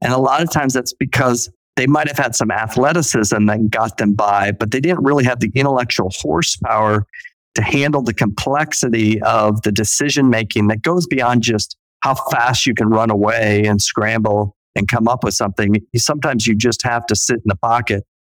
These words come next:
and release that at the last millisecond in a very complex defense. And that requires a certain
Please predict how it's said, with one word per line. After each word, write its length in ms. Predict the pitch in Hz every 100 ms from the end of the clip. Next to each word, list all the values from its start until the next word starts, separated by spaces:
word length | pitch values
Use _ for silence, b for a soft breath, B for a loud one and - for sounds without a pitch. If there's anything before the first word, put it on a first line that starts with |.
| -
and 460 | 117 104 101 101 - _ -
release 500 | 117 107 127 147 -
that 260 | 104 104
at 120 | 98
the 140 | 101 101
last 460 | 117 117 117 113
millisecond 680 | 123 120 123 - 101 92 104 101 _ -
in 100 | 110
a 40 |
very 300 | 107 120 117
complex 600 | 101 110 101 - 101 -
defense. 480 | - 156 131 101 95
And 140 | 104
that 140 | 110 117
requires 680 | 113 - 110 104 104 98 - _ _ 113
a 80 |
certain 640 | 104 - 143 147 120 120